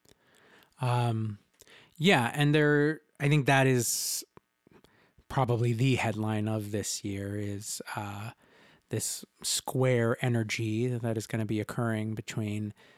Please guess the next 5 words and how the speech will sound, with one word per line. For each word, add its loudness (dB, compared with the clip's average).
Saturn 0
in -4
Aquarius -6
and -4
Uranus -2